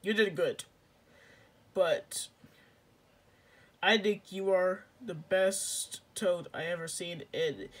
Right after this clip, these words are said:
S B O Family and Mario. Wait, you never said that. In the, in the full version. In the, in the good ending version. And that was the full version with good ending. Uh, why you said that?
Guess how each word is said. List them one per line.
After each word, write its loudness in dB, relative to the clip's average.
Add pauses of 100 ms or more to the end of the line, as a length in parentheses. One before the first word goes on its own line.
(140)
S -8
B -8
O -2
Family -6
and -12
Mario. -14 (340)
Wait, -8
you 0
never 4
said 0
that. -6 (300)
In -20
the, -8 (120)
in -10
the -10
full 6
version. 0 (1500)
In -2
the, 0 (160)
in 0
the 2
good 2
ending 0
version. -12 (420)
And -6
that 6
was 0
the 2 (1120)
full 6
version 2
with -6
good -2
ending. -6 (800)
Uh, -4
why 10
you 10
said 2
that? -6